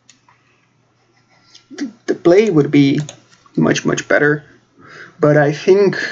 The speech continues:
depending on what they are, I think I can isolate a couple of times. No, I cannot. No, Marcelo, you cannot. So I'm playing against Miracles again, apparently. So this hand is really bad.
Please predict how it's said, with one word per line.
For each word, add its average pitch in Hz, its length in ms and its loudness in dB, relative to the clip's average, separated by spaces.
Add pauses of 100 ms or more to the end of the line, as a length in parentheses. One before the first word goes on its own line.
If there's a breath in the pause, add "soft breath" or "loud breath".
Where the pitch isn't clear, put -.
(140 loud breath)
depending 175 340 4
on 151 260 4
what 147 160 0
they 143 100 0
are, 147 340 0 (440)
I - 100 -2
think 147 180 2
I 151 60 2
can 139 180 -2
isolate 170 440 2
a 175 40 2
couple 180 240 0
of 175 100 -2
times. 214 280 -2
No, - 180 0
I 170 60 2
cannot. 175 560 0 (100)
No, 254 540 2 (500 loud breath)
Marcelo, - 340 -2
you 170 120 2
cannot. 175 260 0
So 202 220 -2
I'm 175 100 0
playing 233 240 4
against 196 300 -2
Miracles 156 560 2
again, - 200 -6
apparently. 151 680 -2
So 151 280 0
this 196 220 0
hand 208 200 0
is 175 320 -4 (140)
really 151 500 4
bad. - 400 -4